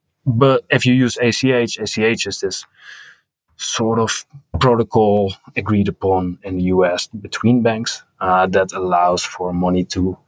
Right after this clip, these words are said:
move in a more direct sense without hitting these schemes, as far as I'm aware. Um, but then, um, yeah, the disadvantage might be, you know, it can take a while. It can take between two and five days eventually with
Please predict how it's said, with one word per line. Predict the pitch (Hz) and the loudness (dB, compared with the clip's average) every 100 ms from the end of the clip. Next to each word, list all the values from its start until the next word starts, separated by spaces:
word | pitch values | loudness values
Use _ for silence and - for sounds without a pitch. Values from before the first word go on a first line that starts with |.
| _ 101 | _ 2
move | 95 92 - - | 4 2 0 0
in | 98 | 2
a | |
more | 90 92 90 | 4 4 2
direct | 85 82 85 - | 0 0 0 -2
sense | - 104 - | -2 -2 0
without | 92 85 85 85 | -2 0 -2 -2
hitting | - 95 98 98 101 | -4 -2 0 0 2
these | 101 | 0
schemes, | - 107 107 - - _ - _ - | 0 0 0 -2 -10 _ -20 _ -8
as | |
far | - 98 | -2 0
as | 92 | 2
I'm | 92 92 | 0 2
aware. | 90 92 90 87 - _ _ _ - | 2 2 0 -2 -6 _ _ _ -8
Um, | 170 175 175 175 _ _ - | -2 0 0 -2 _ _ -4
but | 107 113 104 | 2 2 4
then, | 104 98 95 95 _ _ 92 | 2 2 0 -6 _ _ -8
um, | 90 90 90 87 - _ _ _ - | -6 -4 -4 -6 -10 _ _ _ -8
yeah, | 95 67 | -4 -4
the | 92 92 | -2 0
disadvantage | 98 92 - 95 90 90 | 0 0 0 0 0 -2
might | 98 90 85 | 2 2 2
be, | 87 87 - _ - | 0 0 -4 _ -4
you | 98 | 0
know, | 85 | 0
it | - _ - | -4 _ -2
can | 101 95 | 0 0
take | - 95 87 - _ | 2 2 0 -6 _
a | 101 | -2
while. | 85 - 80 - _ | 0 0 0 -6 _
It | - | -8
can | 90 87 - 113 - | -6 -6 -6 -6 -2
take | 90 85 90 | -4 -4 -10
between | - 92 90 87 - - _ _ | -4 0 2 0 -4 -20 _ _
two | - 90 | 0 0
and | 85 | 2
five | - 85 92 | 0 0 2
days | 95 98 98 | 2 2 0
eventually | 95 92 - 92 92 | 0 0 0 -2 -2
with | 87 87 | -2 -4